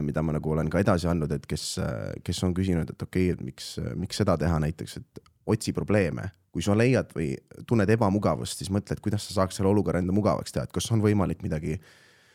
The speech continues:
midagi leiutada, midagi turule tuua, et noh, leiutada on kordades keerulisem kui, äh, midagi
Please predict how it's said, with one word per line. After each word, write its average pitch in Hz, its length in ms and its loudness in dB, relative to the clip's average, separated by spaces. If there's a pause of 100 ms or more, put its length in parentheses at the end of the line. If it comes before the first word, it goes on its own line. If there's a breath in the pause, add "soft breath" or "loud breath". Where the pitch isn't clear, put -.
midagi 78 220 0
leiutada, 95 480 4
midagi 80 500 -2
turule 73 320 0
tuua, 117 300 2
et - 100 -8
noh, 95 100 -2
leiutada 95 440 2
on 82 80 -2
kordades 90 440 0
keerulisem 80 520 2
kui, 73 320 -2
äh, 65 240 -4
midagi 92 340 -4